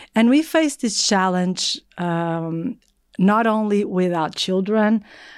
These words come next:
but also a lot of times with our teams. And this is a topic that can really be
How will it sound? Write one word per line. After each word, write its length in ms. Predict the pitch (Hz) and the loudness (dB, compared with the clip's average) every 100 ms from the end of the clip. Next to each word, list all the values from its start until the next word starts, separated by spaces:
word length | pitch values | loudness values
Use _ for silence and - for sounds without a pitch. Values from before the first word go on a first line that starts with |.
| - - 214 | -20 -10 -2
but 200 | 214 220 | 0 2
also 300 | 247 247 226 | 0 0 0
a 100 | 196 | 2
lot 680 | 190 190 185 196 214 240 | 2 2 4 4 4 2
of 160 | 240 - | -2 -10
times 600 | - 170 165 160 165 - - _ _ - | -10 -6 -6 -6 -8 -14 -16 _ _ 0
with 240 | 208 190 | 2 2
our 200 | 175 156 - | 0 -2 -6
teams. 760 | - 302 359 185 151 - - - - - | 0 2 4 2 0 -6 -8 -8 -16 -2
And 260 | 220 214 | 2 4
this 260 | 254 370 - | 6 4 4
is 160 | 233 | 0
a 80 | 208 | 0
topic 480 | 156 220 226 - 175 - | -2 -2 -2 -2 -10 -6
that 260 | 196 185 - | -4 -4 -2
can 340 | 190 202 196 | 2 2 4
really 300 | 190 226 220 | 6 6 6
be 340 | 180 185 185 | 2 -4 -6